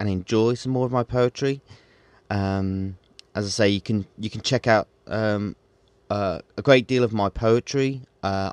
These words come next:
on, uh, my website, mark the poet dot me. Um,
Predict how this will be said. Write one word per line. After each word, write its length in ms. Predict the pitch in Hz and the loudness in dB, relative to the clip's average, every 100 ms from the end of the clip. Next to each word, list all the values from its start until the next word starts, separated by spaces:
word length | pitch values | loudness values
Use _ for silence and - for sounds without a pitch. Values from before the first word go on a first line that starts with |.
| - | -2
on, 480 | 92 98 98 98 - - | -2 0 -2 -4 -8 -10
uh, 240 | 95 92 | -6 -4
my 180 | 98 92 | -2 -2
website, 480 | 101 104 - 123 117 - | 0 -2 2 2 2 -4
mark 360 | 104 104 107 - | 0 2 2 0
the 60 | |
poet 400 | - 113 107 104 - | -6 2 2 2 -2
dot 240 | - 90 - | -2 -2 0
me. 380 | 107 123 147 151 _ - - - _ _ _ - | 2 2 2 -2 _ -20 -20 -20 _ _ _ -2
Um, 840 | 98 98 98 98 95 95 95 95 | 2 4 4 2 0 -2 -4 -8